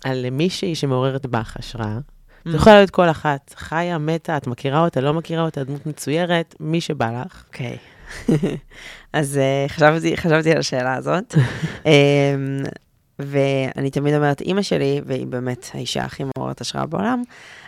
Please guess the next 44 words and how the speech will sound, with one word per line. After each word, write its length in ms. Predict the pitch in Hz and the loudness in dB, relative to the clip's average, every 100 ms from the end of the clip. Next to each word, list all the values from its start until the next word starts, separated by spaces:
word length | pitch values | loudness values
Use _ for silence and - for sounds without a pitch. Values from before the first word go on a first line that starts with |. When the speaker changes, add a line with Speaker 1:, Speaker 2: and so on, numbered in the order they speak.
| - | -2
Speaker 2:
אבל 180 | 139 131 | 0 0
עכשיו 260 | - 151 | 2 2
אני 300 | 156 147 135 | 2 2 0
אדבר 200 | 131 - | 0 -2
רגע 220 | 131 135 | -2 -2
על 100 | 123 | -2
אחותי. 500 | 123 - - 123 131 180 - - | -4 -10 -4 -2 -2 -6 -14 -4
Speaker 1:
או. 100 | 123 120 | 0 2
Speaker 2:
יש 180 | 139 139 | 2 0
לי 60 | |
שתי 180 | - 135 | 0 0
אחיות, 540 | 123 - 127 123 160 147 | 0 0 0 0 -2 -10
אז 260 | 143 147 - - | -12 -16 -14 -6
לא 180 | 131 | -4
להיעלב 380 | 120 113 107 131 | -2 -2 -4 -4
אם 80 | 110 110 - | -4 -4 0
הם 120 | 131 | 2
לא 40 | |
ישמעו 360 | 120 120 127 87 | 2 2 0 0
את 60 | |
זה 80 | 90 | -2
הרי, 200 | - 64 - | -2 -4 -4
<laughs> 120 | 156 - | 2 4
אבל 100 | - | 6
לא 60 | 220 | 4
משנה. 280 | - - 165 - - 254 254 160 | 4 2 0 -6 -10 -8 -8 -4
כאילו, 160 | - 139 | 2 4
אין 140 | 139 | 6
להם 180 | 131 127 | 4 2
זמן. 320 | 120 104 120 156 - - - - | -2 -4 -2 -2 -4 -12 -16 -6
אבל, 280 | 151 135 131 | -4 0 0
אה, 280 | 131 127 127 131 | 2 0 -2 -4
אחותי 260 | 135 - 160 | -10 -2 0
הגדולה, 320 | 151 131 127 | 4 4 4
עידית, 500 | 131 127 127 165 - _ _ _ _ _ _ _ _ - - | 2 2 0 0 -8 _ _ _ _ _ _ _ _ -10 -2
אמ, 600 | 139 135 127 127 123 127 - | 0 2 0 -2 -4 -6 -2
אני 160 | 143 | 0
הכי 160 | 147 151 | 0 -2
קטנה, 400 | - 139 131 165 | -4 -2 0 0
יש 160 | 156 - | -2 -4
לי 60 | |
שתי 200 | 139 - | -4 -2
אחיות 240 | 139 135 135 | -2 -2 -2
ואח. 440 | 123 110 - - | -4 -4 -8 -14